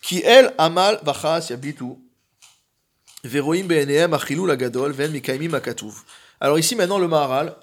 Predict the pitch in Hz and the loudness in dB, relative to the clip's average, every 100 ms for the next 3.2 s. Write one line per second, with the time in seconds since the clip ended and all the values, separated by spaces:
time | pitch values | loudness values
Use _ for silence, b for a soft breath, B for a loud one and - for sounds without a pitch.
0 | _ - - 147 185 185 180 - 143 131 | _ -14 -6 -4 0 0 -2 -4 -8 -6
1 | - 151 156 156 143 160 131 B B B | -6 -4 -4 -4 -6 -6 -8 B B B
2 | - 131 135 - 135 127 - 117 117 - | -12 -8 -6 -6 -6 -6 -8 -10 -8 -6
3 | 123 160 | -4 -4